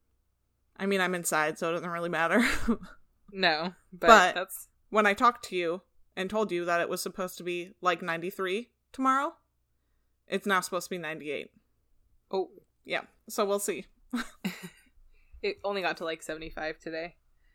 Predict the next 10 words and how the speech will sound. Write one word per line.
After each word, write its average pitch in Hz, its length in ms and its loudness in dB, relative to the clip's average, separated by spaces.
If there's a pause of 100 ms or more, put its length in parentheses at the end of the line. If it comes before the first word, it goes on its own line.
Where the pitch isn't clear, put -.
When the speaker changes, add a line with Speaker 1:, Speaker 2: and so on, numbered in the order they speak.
(200)
Speaker 2:
and 170 80 -10
it's 160 160 -10
currently 160 380 -10
sixty-eight 170 580 -14
right 165 180 -12
now 170 280 -12
outside, 247 480 -14
and 208 100 -12
it 247 160 -16
is 254 200 -16